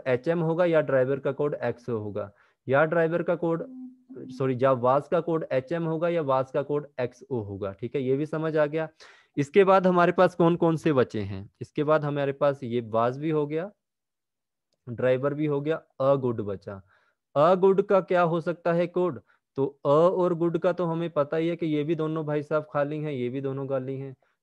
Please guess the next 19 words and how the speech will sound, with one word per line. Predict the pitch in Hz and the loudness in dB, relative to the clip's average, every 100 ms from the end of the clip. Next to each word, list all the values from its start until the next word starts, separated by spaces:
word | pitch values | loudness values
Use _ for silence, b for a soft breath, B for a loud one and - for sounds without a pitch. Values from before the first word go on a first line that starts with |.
| - | -10
तो | 135 - - | -10 -8 -2
अ | 135 151 190 - | 2 2 0 -4
और | 143 143 | -4 -4
गुड | 123 127 131 | -4 -6 -6
का | 143 143 | -4 -4
जो | 139 | -4
कोड | 139 123 120 | -6 -6 -6
होगा | 117 120 117 135 - _ _ _ 113 | -6 -8 -6 -6 -8 _ _ _ -14
वो | 113 165 | -6 -4
या | 170 131 123 | 0 2 2
तो | 120 - 147 - - | 0 -6 -6 -8 -8
एएल | 120 117 117 | -4 -2 -2
होगा | 123 123 123 135 165 180 _ _ _ _ - | -4 -8 -8 -10 -10 -18 _ _ _ _ -18
या | 120 127 120 | -8 -4 -4
तो | - 131 131 - | -4 -8 -8 -10
एएस | 107 95 92 _ - | -8 -8 -10 _ -20
होगा, | 95 - 123 _ _ | -20 -20 -20 _ _
ठीक | 117 - | -14 -10
है। | 151 | -10